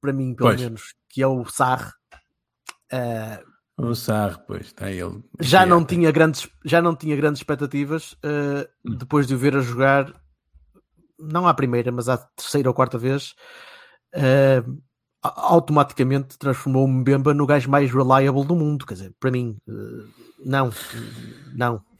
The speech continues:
Speaker 1: época má, tanto na A como na B. Eh, <laughs> uma época má em todo lado.
Speaker 2: Certíssimo,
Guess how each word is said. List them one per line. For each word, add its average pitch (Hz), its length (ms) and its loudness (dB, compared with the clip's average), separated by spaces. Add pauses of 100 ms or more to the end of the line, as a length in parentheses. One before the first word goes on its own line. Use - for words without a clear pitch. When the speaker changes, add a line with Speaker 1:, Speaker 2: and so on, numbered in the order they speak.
(140)
Speaker 1:
época - 260 -8
má, 120 320 4 (200)
tanto 147 220 2
na 151 300 6
A 220 60 -6
como - 200 -6
na 226 40 4
B. 165 140 0
Eh, 175 80 -6 (220)
<laughs> - 600 -12
uma 233 120 2
época - 320 2
má 170 220 4
em 185 80 -4
todo 160 240 -6
lado. - 260 -4
Speaker 2:
Certíssimo, 127 380 -6